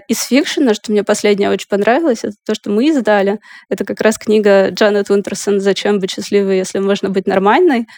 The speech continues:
которая как раз позволяет отойти от вот этого мифа романтической любви, которая ранит, в сторону любви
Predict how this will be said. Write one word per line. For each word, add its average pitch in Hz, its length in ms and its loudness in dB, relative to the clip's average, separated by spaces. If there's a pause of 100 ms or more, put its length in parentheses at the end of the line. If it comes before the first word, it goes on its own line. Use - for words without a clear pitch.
(120)
которая 220 360 0
как - 180 -6
раз 220 260 2
позволяет 196 540 0
отойти 202 540 -4 (420)
от 240 200 0
вот 247 120 2 (340)
этого 254 1120 4 (180)
мифа 233 640 2
романтической 208 600 -2
любви, 208 360 0
которая 202 540 2
ранит, 240 640 2 (220)
в - 40 -10
сторону 220 840 2
любви 214 640 -4